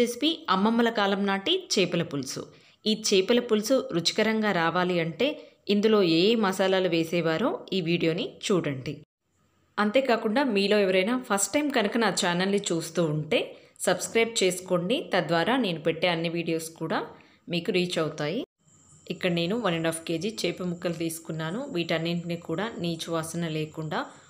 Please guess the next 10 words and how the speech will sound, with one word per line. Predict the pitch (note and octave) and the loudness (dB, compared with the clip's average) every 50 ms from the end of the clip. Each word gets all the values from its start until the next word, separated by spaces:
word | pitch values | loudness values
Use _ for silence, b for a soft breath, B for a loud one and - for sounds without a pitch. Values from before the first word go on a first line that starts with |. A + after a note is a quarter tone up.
| B B B - - F#3+ | B B B -4 -4 -4
ఉప్పు, | F#3+ - - - G3+ G#3+ G#3+ G#3+ G#3+ - - | -4 -6 -8 -2 0 0 0 0 -2 -2 -2
పసుపు, | E3+ D#3+ D#3+ - - - - F#3 F#3 F3+ | -2 -2 -2 -6 -8 -6 -4 -2 0 0
నిమ్మరసం | F3 E3 E3 E3+ E3+ E3+ - F3+ E3+ E3+ E3 D#3 | 0 0 0 0 -2 -2 -2 -4 -4 -2 -2 -2
వాటర్‌లో | D3+ D3+ - E3 D3+ D#3 E3+ A#3 D#4+ E4+ B B B B B B - | -2 -2 -2 -4 -4 -4 -4 -4 -4 -6 B B B B B B -4
చక్కగా | - F3 F3 - E3+ E3 F3 E3+ D#3 D3 | -4 -4 -2 -4 -2 0 0 0 0 0
వాష్ | D3+ D3 D#3 D#3 - - - | -2 -2 -2 -4 -6 -6 -4
చేసుకొని | F3+ F3 F3 - - - E3 F#3 B3+ D4 - - E3 D#3+ | -4 -4 -4 -6 -6 -6 -4 -4 -6 -6 -8 -8 -6 -4
మళ్ళీ | D#3+ D#3+ D#3+ E3 E3+ F3 - - F3+ | -4 -2 -2 -2 -2 -4 -4 -6 -8
ఉప్పు, | F3 - - A3 G#3+ A3 | -8 -4 -4 -4 -2 0
పసుపు | F#3 E3 D#3+ - - - - | -2 -2 -2 -4 -6 -8 -8